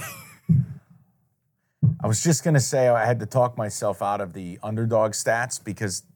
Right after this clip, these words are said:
Speaker 2: that isn't the Browns team that's here now.
Speaker 1: Right.
Speaker 2: And I thought they stabilized last week. I thought Watson was very, was good, not
Speaker 1: Mm-hmm.
Speaker 2: very good, good. And defensively, this is just, Myles Garrett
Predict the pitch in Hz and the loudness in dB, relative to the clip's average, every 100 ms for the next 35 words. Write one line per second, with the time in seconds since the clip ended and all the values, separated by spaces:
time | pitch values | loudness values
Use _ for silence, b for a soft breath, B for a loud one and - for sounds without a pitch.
0 | _ _ - 117 117 110 117 95 95 104 | _ _ -2 2 2 2 -2 -2 -2 0
1 | 101 98 - 95 87 - 95 82 76 - | -2 -4 -4 -4 -4 -4 -6 -6 -6 -10
2 | - - 113 87 - _ _ _ _ 110 | -8 2 2 2 -2 _ _ _ _ -4
3 | 104 98 113 117 110 - 131 127 127 123 | -2 0 0 0 -4 0 2 4 4 4
4 | 120 120 117 - 123 113 - _ - 101 | 2 0 0 0 -4 -4 -8 _ -4 -4
5 | 101 101 98 - 104 90 87 90 110 - | 2 2 2 0 -2 -2 -2 -2 -4 -2
6 | 127 117 151 117 117 - 120 110 107 85 | 0 4 6 4 2 -2 0 4 2 2
7 | 85 98 - 131 107 117 - _ _ _ | -4 -6 0 2 2 -2 -12 _ _ _
8 | _ _ _ _ _ _ _ _ 110 107 | _ _ _ _ _ _ _ _ -2 0
9 | - 139 143 - 104 95 90 85 - _ | 2 2 2 2 -2 0 -2 -4 -10 _
10 | _ _ _ _ _ _ _ _ _ _ | _ _ _ _ _ _ _ _ _ _
11 | _ - 143 - 156 131 - 135 127 - | _ 4 4 4 0 0 2 2 2 0
12 | - _ _ _ _ _ _ _ _ 117 | -12 _ _ _ _ _ _ _ _ 2
13 | 139 185 170 131 143 131 120 | 4 4 0 2 4 4 0